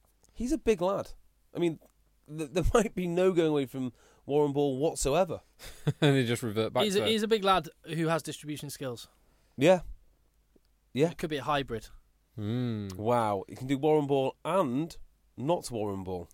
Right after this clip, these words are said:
Speaker 2: <laughs>
Speaker 3: One and, no.
Speaker 1: So, yeah, uh, I hope you're right. I, I hope, if, I mean, if they can make, if they can mix it up, it'd be fairly, fairly scary, I guess.
Speaker 3: Uh,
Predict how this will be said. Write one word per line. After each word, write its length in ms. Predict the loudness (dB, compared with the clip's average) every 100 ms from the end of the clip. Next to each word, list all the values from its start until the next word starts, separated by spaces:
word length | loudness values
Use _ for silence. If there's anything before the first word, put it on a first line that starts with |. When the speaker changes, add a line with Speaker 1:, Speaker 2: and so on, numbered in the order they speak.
| -12 -10 -8 -6
Speaker 2:
<laughs> 540 | 0 0 0 -2 -6 -8
Speaker 3:
One 280 | -6 -6 -6
and, 180 | -10 -12 -20 -18
no. 200 | -16 -16 -18 _ _ _ _ _ _
Speaker 1:
So, 280 | -8 -4 -2
yeah, 200 | 0 0 0
uh, 420 | -4 -4 -2 -2 0
I 60 | 2
hope 180 | 2
you're 100 | 4
right. 200 | 4 4 0
I, 160 | -2 0 0
I 40 | 0
hope, 180 | 0 -4 _ _
if, 100 | -2
I 40 | 2
mean, 140 | 2
if 60 | 0
they 40 |
can 80 | 0
make, 160 | -2 -4
if 120 | -8
they 120 | -4
can 80 | -2
mix 180 | -2 -4
it 40 |
up, 60 | -8
it'd 120 | -8
be 180 | -12 -14 -20 -20 -20 -16
fairly, 360 | -10 -8 -8 -12 _ _ _ _ _ _ -16
fairly 200 | -10 -6
scary, 360 | -4 -4 -4 -4
I 40 |
guess. 300 | -6 -10
Speaker 3:
Uh, 60 | -14